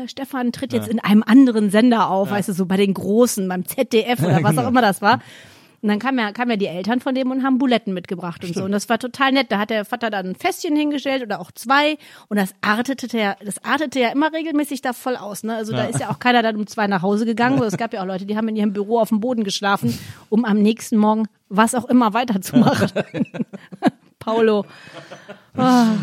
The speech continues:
Speaker 2: Ja, stimmt. Aber es war echt eine gute, also es war so diese, diese Erstbesetzung, also auch was Redakteure und so betrifft und so, das war schon sehr, da war echt ein großer Zusammenhalt irgendwie
Speaker 1: Es
Speaker 2: so
Speaker 1: war eine
Speaker 2: im,
Speaker 1: super
Speaker 2: im
Speaker 1: Zeit.
Speaker 2: Team.
Speaker 1: Also es war so, ich finde so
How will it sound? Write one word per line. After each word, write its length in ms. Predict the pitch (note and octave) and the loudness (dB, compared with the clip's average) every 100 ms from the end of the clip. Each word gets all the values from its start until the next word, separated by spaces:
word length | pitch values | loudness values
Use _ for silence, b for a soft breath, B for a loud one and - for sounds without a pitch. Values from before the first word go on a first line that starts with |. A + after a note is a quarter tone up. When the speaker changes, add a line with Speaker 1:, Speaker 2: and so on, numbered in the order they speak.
| C3 | -2
Speaker 2:
Ja, 160 | F3+ C#3+ | 0 0
stimmt. 420 | - F#3 C3+ - - | 0 -2 -2 -4 -2
Aber 140 | C3 | 0
es 80 | B2+ | 2
war 80 | D#3+ | 0
echt 140 | D#3 | 0
eine 80 | E3 | -2
gute, 300 | E3 G3+ F#3+ | -2 -2 0
also 100 | D#3 | 0
es 80 | D3+ | 2
war 200 | E3+ F3+ | 4 4
so 260 | D#3+ E3+ E3+ | 4 2 2
diese, 340 | D#3+ D3+ D#3+ | 0 -2 -2
diese 260 | C#3+ D#3 D3+ | -2 -4 -4
Erstbesetzung, 1120 | - D#3+ G#3+ - - _ C#3+ C3 C3 - C3 | -2 2 2 0 -12 _ -8 -4 -4 -4 -8
also 160 | B2 A#2+ | -6 -6
auch 140 | B2+ | -6
was 160 | C3+ - | -6 -4
Redakteure 460 | C3 B2+ E3 E3+ | -4 -2 0 2
und 160 | C#3+ A#2 | 0 -6
so 80 | B2+ | -10
betrifft 400 | B2+ - B2+ - | -12 -10 -12 -12
und 100 | A2+ | -10
so, 100 | B2+ | -8
das 200 | A#2 B2+ | -8 -8
war 100 | D3+ | -10
schon 220 | - B2+ | -10 -14
sehr, 480 | A2+ C#3+ F3 F3 E3+ B B B | -8 -6 -4 -6 -10 B B B
da 100 | A2+ | -4
war 140 | C#3 - | -4 -4
echt 140 | - | -8
ein 60 | A#2+ | -10
großer 280 | D3 G3 | -6 -6
Zusammenhalt 760 | G3+ D#3+ E3 D#3+ G2+ F#2+ F#2 F#2 | -6 -4 -4 -4 -4 -6 -8 -10
irgendwie 200 | F#2 G2 | -12 -10
Speaker 1:
Es 60 | F2+ | -8
Speaker 2:
so 60 | |
Speaker 1:
war 60 | G3 | -2
eine 120 | A3+ | 2
Speaker 2:
im, 60 | A#3 | 2
Speaker 1:
super 260 | G#3+ A#3+ G#3+ | 0 0 -2
Speaker 2:
im 100 | G#2 | -2
Speaker 1:
Zeit. 260 | D#3+ E3 | -6 -6
Speaker 2:
Team. 60 | - | -6
Speaker 1:
Also 160 | F#3+ | -6
es 120 | G#3 A3 | -6 2
war 220 | A3 A#3+ | 4 4
so, 300 | A#3 A#3 A3 | 2 0 -2
ich 140 | G3+ - | -8 -8
finde 260 | A3+ A3+ | -4 -2
so 300 | G3+ G3+ G3+ | -4 -8 -8